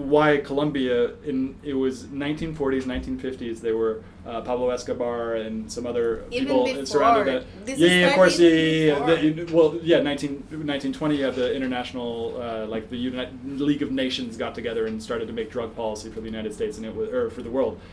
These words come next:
Speaker 1: and it was led by a, li-, a lot in the United States, and they, they basically created this framework under which some drugs are okay, some drugs are not. Um, and we're gonna, we're gonna create a, a bureaucracy out of how to enforce this. Uh, uh, but then it went away. The question went away with World War Two.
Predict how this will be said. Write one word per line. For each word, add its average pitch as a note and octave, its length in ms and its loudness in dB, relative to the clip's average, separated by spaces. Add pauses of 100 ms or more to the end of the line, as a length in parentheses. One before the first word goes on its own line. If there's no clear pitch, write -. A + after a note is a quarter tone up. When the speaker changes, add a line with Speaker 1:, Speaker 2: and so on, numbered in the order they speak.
(100)
Speaker 1:
and A2 140 -10
it G#2 60 -8
was G2+ 120 -12
led A#2 220 -4
by G#2+ 140 -8 (280)
a, A#2+ 40 -10
li-, A#2 120 -10 (300)
a - 60 -10
lot B2 180 -4
in A#2 80 -6
the A#2 60 -8 (100)
United G#2+ 220 -6
States, A2 260 -2
and A2 80 -10
they, A2 160 -4
they A2+ 160 -2
basically A2 460 -8
created G#2+ 280 -6
this G#2 140 -8
framework C3 480 0 (220)
under A#2+ 160 -6
which A2 280 -4 (120)
some F3 200 -2
drugs C3+ 300 4
are A#2+ 120 -2 (140)
okay, B2+ 280 0
some A2+ 180 -8
drugs A2 260 -4
are A2 60 -8
not. A2+ 260 -10 (320)
Um, A2 460 -8
and G#2+ 280 -12
we're A2 140 -6
gonna, G#2+ 220 -8 (160)
we're A#2+ 160 -8
gonna G#2+ 180 -6 (140)
create B2+ 260 -2
a, G#2+ 80 -4 (280)
a - 20 -10
bureaucracy A#2 680 -4
out G#2 160 -6
of G#2 120 -8
how G#2 140 -12
to G2+ 120 -10
enforce A2+ 540 -8
this. - 360 -14
Uh, G#2+ 320 -8 (360)
uh, A2 160 -6
but - 120 -4
then B2+ 120 0
it A2+ 80 -6
went G#2+ 100 -6
away. G#2+ 260 -6
The G#2 60 -8
question G#2+ 320 -4
went G2 100 -8
away G#2+ 180 -4
with G2+ 160 -6
World G2 200 -8
War F#2+ 80 -8
Two. B2 420 -4